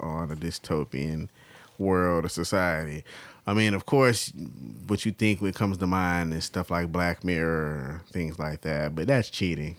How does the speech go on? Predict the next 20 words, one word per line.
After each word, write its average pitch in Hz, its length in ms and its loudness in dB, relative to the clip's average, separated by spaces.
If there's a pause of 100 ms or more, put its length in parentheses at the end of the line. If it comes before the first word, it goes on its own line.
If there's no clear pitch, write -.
So 98 240 -4
we're 113 160 2
gonna 107 180 2
think 92 220 -2
outside 73 460 -2
of - 80 -12
that. 50 220 -10 (920)
So, 104 640 4 (520)
uh, 139 340 8
let's 190 200 6
get 233 140 -2
this 220 160 2
shit 233 200 6
o-, 185 440 2
started. 180 540 4
Let's 135 140 4
start 175 260 4
with 165 120 4
a 165 260 6
movie 139 580 4